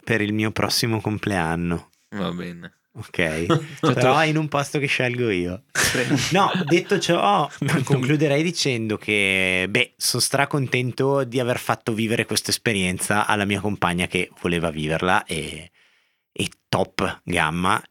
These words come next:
Speaker 1: Fosse stato solo per me, non penso sarei mai arrivato in un posto del genere, però è interessante essere, essermi immerso, soprattutto perché ci ha anche fruttato una puntata. <laughs>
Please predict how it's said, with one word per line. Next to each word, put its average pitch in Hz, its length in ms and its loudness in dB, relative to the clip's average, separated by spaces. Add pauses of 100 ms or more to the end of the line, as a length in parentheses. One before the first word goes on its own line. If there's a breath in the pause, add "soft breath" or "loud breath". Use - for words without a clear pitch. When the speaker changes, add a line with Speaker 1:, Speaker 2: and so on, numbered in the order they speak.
(100)
Speaker 1:
Fosse 170 420 0
stato 143 260 -2
solo 139 320 0
per 135 160 -2
me, 110 340 0
non 110 320 -2
penso 107 380 -2
sarei 95 280 2
mai 90 280 2
arrivato 90 720 0 (360 loud breath)
in 110 160 0
un 104 100 0
posto 98 320 -2
del 92 180 2
genere, 87 540 0 (320 loud breath)
però 160 180 2
è 104 60 0
interessante 104 960 -2
essere, 82 1300 0
essermi 87 920 -4
immerso, 110 960 0 (180)
soprattutto - 680 -4
perché - 280 -6
ci - 120 -6
ha 95 40 -2
anche 90 300 -6
fruttato - 560 -6
una 95 160 -2
puntata. 92 640 -4 (280 loud breath)
<laughs> - 380 -6